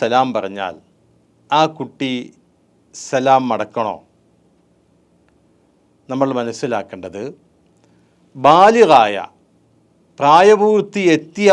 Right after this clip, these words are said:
ഒരാൾ പ്രായപൂർത്തി എത്തിയിട്ടില്ലാത്തൊരു കുട്ടിയോട് സലാം പറഞ്ഞാൽ സലാം മടക്കൽ ആ കുട്ടിക്ക് നിർബന്ധമില്ല എന്നറിയുക.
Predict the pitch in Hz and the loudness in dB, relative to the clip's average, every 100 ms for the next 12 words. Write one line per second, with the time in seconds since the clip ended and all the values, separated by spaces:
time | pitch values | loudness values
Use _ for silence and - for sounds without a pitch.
0 | 131 127 127 107 82 _ _ _ _ _ | 2 0 2 0 -2 _ _ _ _ _
1 | _ _ _ _ - 135 151 165 156 156 | _ _ _ _ -2 2 2 0 -2 -4
2 | 151 160 147 147 175 165 156 139 143 147 | -4 -4 -4 -8 -6 -6 -4 -2 2 4
3 | 147 147 135 123 - 156 139 131 123 127 | 2 -2 -6 -8 -8 -4 -2 -2 -4 -4
4 | 117 127 117 107 104 101 82 _ _ _ | -2 -2 -2 -6 -6 -6 -8 _ _ _
5 | _ _ _ _ _ _ - 139 147 147 | _ _ _ _ _ _ -4 0 2 2
6 | 143 131 127 139 - 175 175 170 170 147 | 0 -4 -2 -2 -4 -4 -4 -4 -4 -4
7 | 151 135 - 139 139 160 185 - _ _ | -4 -12 -8 -10 -6 -6 -6 -12 _ _
8 | _ 131 135 143 143 196 214 233 190 139 | _ -10 -6 -4 0 0 4 2 2 2
9 | 131 131 131 127 117 110 113 104 90 | 4 4 2 -4 -4 -4 -4 -6 -8